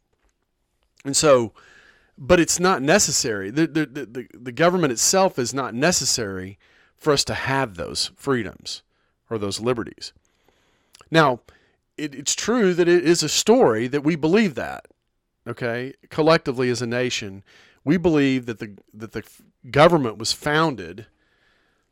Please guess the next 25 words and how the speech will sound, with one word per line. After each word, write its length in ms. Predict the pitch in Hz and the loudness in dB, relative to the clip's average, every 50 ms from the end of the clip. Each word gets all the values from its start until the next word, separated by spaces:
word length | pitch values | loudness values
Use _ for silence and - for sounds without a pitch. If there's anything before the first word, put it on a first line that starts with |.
| _ - | _ -8
to 100 | - 147 | -8 -6
protect 420 | - 185 160 - 214 240 233 - | -4 -4 2 6 6 6 6 6
those 180 | 160 139 131 - | 4 2 2 4
liberties. 540 | 156 208 226 160 104 - - - - - - _ _ _ _ _ _ _ _ _ _ - _ _ _ _ _ _ _ _ _ _ _ - | 4 4 4 4 2 -4 -8 -14 -16 -18 -18 _ _ _ _ _ _ _ _ _ _ -20 _ _ _ _ _ _ _ _ _ _ _ -6
And 560 | 147 151 151 147 143 135 131 123 117 - _ _ _ _ _ _ _ _ _ _ _ _ _ _ _ _ _ _ _ _ _ _ _ _ _ _ _ _ 156 | -4 -2 0 0 0 -2 -4 -6 -10 -14 _ _ _ _ _ _ _ _ _ _ _ _ _ _ _ _ _ _ _ _ _ _ _ _ _ _ _ _ -18
that's, 380 | 135 113 143 151 147 - - _ _ _ _ _ _ _ _ _ _ _ _ _ _ _ _ _ _ _ _ _ - | -4 0 2 2 2 0 -4 _ _ _ _ _ _ _ _ _ _ _ _ _ _ _ _ _ _ _ _ _ -2
that's 240 | - 143 - - | -2 0 0 0
just 220 | - - 156 - - | -2 -2 -2 -2 -2
not 220 | 147 131 113 - _ | -2 -4 -4 -4 _
the 100 | - - | -16 -18
case. 480 | - - 160 139 104 73 76 - - - | -10 -6 -6 -6 -6 -6 -6 -8 -8 -8
I 40 | 123 | -6
mean, 220 | 123 120 120 117 | -8 -8 -6 -6
you 140 | 135 151 147 | -6 -6 -6
can, 280 | - - 160 143 131 - - - _ _ _ - _ _ | -6 -4 -4 -6 -6 -8 -14 -20 _ _ _ -20 _ _
you 120 | - 127 143 | -6 -6 -4
can, 320 | - 147 131 117 110 101 | -4 -4 -6 -6 -6 -8
you 140 | 113 123 123 | -6 -8 -6
can 220 | - 131 120 107 | -6 -6 -6 -6
have 260 | 104 110 127 123 117 113 | -6 -6 -4 -4 -2 -2
those 220 | 113 110 101 107 | -4 -4 -4 -4
liberties 440 | 117 113 110 107 104 107 104 98 - | -4 -4 -4 -4 -6 -8 -8 -8 -8
without 320 | 110 95 98 95 107 104 | -8 -6 -4 -4 -4 -4
a 60 | 101 | -6
government. 480 | 92 92 101 98 87 80 78 76 - - | -8 -8 -8 -8 -8 -10 -12 -14 -16 -20